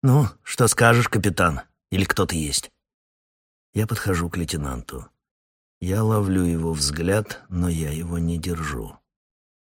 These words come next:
Я говорю: не как дрессировщик со зверем, а как человек с человеком. "Меня зовут Максим Кронин. Я убил капитана смерш Шутова.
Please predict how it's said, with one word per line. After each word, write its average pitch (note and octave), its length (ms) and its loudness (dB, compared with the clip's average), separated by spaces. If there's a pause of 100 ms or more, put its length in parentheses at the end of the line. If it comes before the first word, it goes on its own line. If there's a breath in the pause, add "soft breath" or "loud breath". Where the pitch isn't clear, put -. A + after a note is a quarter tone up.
Я F2 240 0
говорю: F2+ 560 2 (380)
не F2 180 -2
как F2+ 300 -4
дрессировщик F#2 800 -2
со E2 140 0
зверем, D#2 640 -4
а - 120 -10
как - 240 -8
человек E2+ 640 -2
с - 40 -6
человеком. - 960 -8 (1300)
"Меня G#2 240 2
зовут A#2 360 2
Максим G#2 420 0
Кронин. E2+ 500 -4 (560)
Я F#2+ 160 0
убил G#2 360 2
капитана F#2+ 460 -2
смерш F2+ 480 -2
Шутова. C#2+ 640 -6